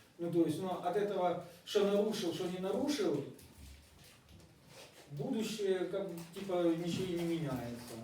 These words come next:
Одно-, однообразие происходит. Спасения нет, Царства Небесного нет, освобождения от греха нет.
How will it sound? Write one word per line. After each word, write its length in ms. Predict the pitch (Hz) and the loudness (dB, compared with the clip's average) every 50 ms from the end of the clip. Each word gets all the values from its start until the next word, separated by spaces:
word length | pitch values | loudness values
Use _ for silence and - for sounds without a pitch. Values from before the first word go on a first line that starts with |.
| - - - | -12 -12 -8
Одно-, 460 | 151 151 - 175 180 180 175 175 175 165 | -4 -4 -2 -2 0 0 0 0 0 0
однообразие 760 | 165 170 170 185 185 180 175 156 - - - - 127 123 123 113 | -2 -2 -2 -2 -2 -2 -2 0 2 2 2 2 2 0 -2 -4
происходит. 800 | 113 117 120 117 120 - - - - 113 113 - - - - - - - - - - - | -4 -4 -4 -4 -4 -4 -4 -4 -2 -2 -2 -2 -2 -2 -4 -6 -10 -12 -16 -18 -20 -18
Спасения 720 | - - 175 165 165 - 208 202 196 185 185 180 180 175 175 | -6 -2 -2 0 0 2 2 2 2 2 2 2 0 0 0
нет, 260 | 190 214 226 233 226 220 - - - - - - - - - - - - - - - - - - - - - - - - - - - - | 0 0 0 0 -2 -4 -6 -10 -12 -16 -20 -20 -20 -20 -20 -20 -20 -20 -20 -20 -20 -20 -20 -20 -20 -20 -20 -20 -18 -18 -18 -18 -12 -6
Царства 400 | - 185 180 175 160 170 165 160 | -2 0 0 0 0 -2 -2 -2
Небесного 640 | 165 165 156 165 160 151 - - 151 147 147 147 | 0 2 4 4 4 4 2 0 -2 -2 0 0
нет, 260 | 147 170 196 208 220 214 - - - - - - - - - - - - - - - | 0 0 0 0 -2 -2 -4 -8 -14 -18 -20 -20 -20 -20 -20 -20 -20 -20 -20 -12 -8
освобождения 880 | - 160 156 175 170 170 175 175 165 160 156 151 185 185 170 160 156 | -8 -4 -2 -2 0 2 2 0 0 0 0 0 0 0 2 0 0
от 100 | 151 147 | 0 -2
греха 400 | 143 165 160 151 - 165 151 143 | 0 0 0 0 0 -2 -2 0
нет. 320 | 139 143 160 190 202 214 | 0 0 0 0 -2 -2